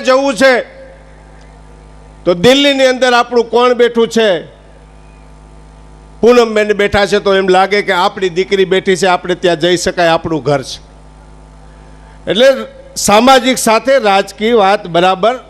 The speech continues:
સાંકળી લેવી જરૂરી છે. હું તો આપ બધાને વંદન કરું એટલા માટે કે હું આ ગીર સોમનાથમાંથી આવું છું, સોમનાથથી આવું છું,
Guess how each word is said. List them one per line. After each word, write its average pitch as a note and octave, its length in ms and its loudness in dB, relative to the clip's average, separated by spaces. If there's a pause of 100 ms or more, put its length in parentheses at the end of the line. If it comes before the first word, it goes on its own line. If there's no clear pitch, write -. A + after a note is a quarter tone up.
સાંકળી F3 480 -2
લેવી D3+ 260 -2
જરૂરી C3+ 340 -8
છે. - 140 -20 (1700)
હું F#3+ 160 0
તો B3+ 80 2
આપ A#3+ 200 6
બધાને B3+ 420 2
વંદન C4 380 2
કરું C4+ 220 2
એટલા C#4+ 280 2
માટે A#3+ 300 0 (880)
કે G3 100 0
હું A3+ 140 4
આ B3 120 6
ગીર B3+ 240 -2
સોમનાથમાંથી B3+ 800 0
આવું A#3 260 0
છું, G3+ 260 -2 (680)
સોમનાથથી A#3+ 640 2
આવું G#3+ 260 0
છું, - 160 -20